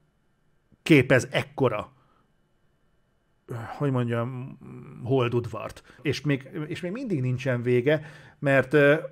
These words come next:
ugye akkor itt van még a kínai-tajvani probléma, ugye Tajvan függetlenségét nem hajlandó Kína elismerni,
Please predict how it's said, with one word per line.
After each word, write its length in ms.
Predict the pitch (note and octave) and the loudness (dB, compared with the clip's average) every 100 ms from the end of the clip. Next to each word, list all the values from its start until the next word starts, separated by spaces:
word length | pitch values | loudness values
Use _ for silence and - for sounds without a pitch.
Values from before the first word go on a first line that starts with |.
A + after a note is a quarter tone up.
| - _ - | -16 _ -4
ugye 220 | A3+ A3 | 4 4
akkor 220 | E3 E3 | 6 4
itt 100 | D3+ | 4
van 140 | D3 | 4
még 200 | C3+ B2+ | 4 2
a 260 | A#2+ A2+ - _ | 0 -4 -12 _
kínai-tajvani 960 | - A#3+ A3 F#3+ D#3 D#3 D3 C#3+ C#3+ C3+ | -2 2 6 6 6 8 10 10 8 6
probléma, 680 | - C#3 C3 B2+ B2 A#2+ A2 | 6 6 6 4 4 2 2
ugye 400 | D#3 B2 A#2+ A#2+ B2 E3 D#3+ D#3+ C3+ | -4 -2 0 0 -2 -8 -12 -12 -2
Tajvan 360 | D#3 D3 B2 A#2+ | 2 4 4 2
függetlenségét 840 | C#3+ B2+ A#2 B2 A2+ B2+ B2 A#2+ | -2 0 0 0 -2 -2 -2 -2
nem 120 | C3+ | -2
hajlandó 440 | A2+ A#2 A2+ A2+ | 0 0 -2 -2
Kína 300 | A2 C3 A#2+ | -4 -2 0
elismerni, 760 | B2 F3 F3 G3 G3+ G#3 A#3 | 0 0 -2 0 2 2 0